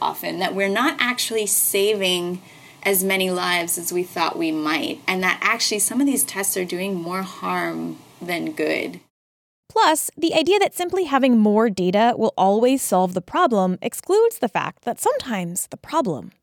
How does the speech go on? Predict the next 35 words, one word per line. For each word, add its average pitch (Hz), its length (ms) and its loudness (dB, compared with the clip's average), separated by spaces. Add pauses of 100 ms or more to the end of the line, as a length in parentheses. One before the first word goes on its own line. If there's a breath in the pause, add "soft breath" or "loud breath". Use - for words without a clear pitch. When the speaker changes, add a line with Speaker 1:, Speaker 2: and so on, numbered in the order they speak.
(120)
Speaker 2:
is 165 160 -8 (100)
people. - 460 -4 (540)
It's - 120 -14
bias 226 540 4
or 127 120 -4
inequality 226 720 0
or 143 140 -4
discrimination 214 800 -2
or - 140 -14
sexism. 226 800 2 (440)
So, - 180 4
for 339 120 2
example, 208 520 2
there's 226 220 4
a - 80 4
menstrual 240 400 2
cup 277 200 0
product 262 340 0
that - 160 -2
connects - 320 -6
to 190 100 -6
Bluetooth 208 560 -2
and 190 140 -2
measures 196 320 2
exactly 269 720 0
how 339 400 4
much 262 320 2
blood 190 320 4
you're 196 160 -2
collecting 170 560 -4
every 190 320 0
time 175 440 -2
you 165 200 -4
use 147 260 -6
it. - 220 -12